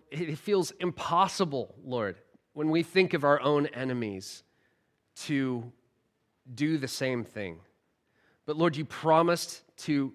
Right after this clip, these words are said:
fill us. You promised to be with us. And Lord, we ask that, that you would fill us today, that you would help us today to remember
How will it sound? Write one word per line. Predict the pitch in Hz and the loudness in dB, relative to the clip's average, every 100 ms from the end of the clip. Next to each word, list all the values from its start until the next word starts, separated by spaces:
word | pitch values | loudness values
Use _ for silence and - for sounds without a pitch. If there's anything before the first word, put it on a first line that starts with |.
| _ | _
fill | - - - 135 | -20 -14 -6 -4
us. | 113 98 | -4 -4
You | 139 | -8
promised | - 160 165 170 - | 0 4 6 4 0
to | 160 | -6
be | 127 131 | -2 -2
with | 110 113 135 - | -2 -2 -2 -4
us. | 95 80 - - - _ _ _ _ _ _ _ _ - | -14 -14 -18 -20 -20 _ _ _ _ _ _ _ _ -4
And | 147 | 0
Lord, | 151 | 2
we | 147 165 | 0 0
ask | 131 143 147 - | 6 6 6 2
that, | 135 - _ 139 | -8 -8 _ -4
that | 151 | -4
you | 151 185 | 0 0
would | 190 165 120 - | 2 2 0 -8
fill | - - - 196 196 170 | -20 -10 4 6 6 6
us | 151 147 | 4 2
today, | - 147 | -2 0
that | 123 143 | 0 0
you | 156 | 0
would | 135 | 0
help | - 175 185 | 2 2 4
us | 170 147 - | 2 0 0
today | 147 139 | 0 0
to | - | 0
remember | 147 151 151 175 175 143 | -2 2 4 4 6 4